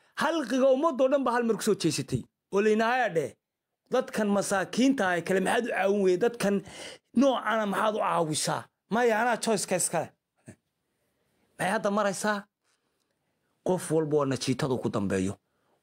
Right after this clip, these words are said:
Qof walba waa tuu ku dambeeyo. Qof kasta oo Ilaahay ka fogaaday, oo xadhigii Alle ka fogaaday, oo Allaah subxaanahu wa tacaala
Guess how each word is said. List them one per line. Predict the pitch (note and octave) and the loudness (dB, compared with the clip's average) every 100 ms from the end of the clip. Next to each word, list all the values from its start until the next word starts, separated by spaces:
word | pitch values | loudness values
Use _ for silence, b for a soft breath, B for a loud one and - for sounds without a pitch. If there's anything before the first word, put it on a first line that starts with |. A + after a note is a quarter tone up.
| - | -4
Qof | G3 F#3+ - | -2 -2 -2
walba | E3+ E3 C#3 D3+ | 0 0 2 0
waa | C3+ | 0
tuu | - D3+ | -2 -2
ku | C3+ | -2
dambeeyo. | C#3 A#2 G#2+ G#2 G2 _ _ _ _ - | -2 0 0 0 -2 _ _ _ _ 0
Qof | C#4 C#4 - - | 2 0 -4 -12
kasta | - E4 C#4 - - - - _ _ _ _ - | -2 -2 -2 -6 -8 -14 -20 _ _ _ _ -2
oo | F#3+ | 0
Ilaahay | D#4 G#3+ A3 G3+ E3+ E3+ | 2 2 4 2 0 0
ka | F3+ | -2
fogaaday, | - D3 C#3 C3 B2+ B2 - B B B - | -2 -2 0 0 0 -2 -4 B B B 0
oo | G#3+ | 0
xadhigii | - B3 G3 G#3 | 2 0 0 0
Alle | G#3+ G3 | 2 2
ka | F#3+ A3 | 2 -2
fogaaday, | - E3+ D#3+ D3 C3+ A#2 B B B | 0 2 2 0 -2 -4 B B B
oo | G#3 | -2
Allaah | A#3 A#3 C4+ A#3+ G#3+ G3 - _ | 2 2 2 0 -2 -6 -12 _
subxaanahu | - - F#3+ - A#3 B3 A3 G3+ G3 F#3+ | -8 -2 0 0 -2 0 0 0 2 2
wa | F#3 | 0
tacaala | - F3+ F3+ A#3+ C4 G#3+ G3 F3 C#3 | -2 -4 -4 -4 -2 0 0 0 -4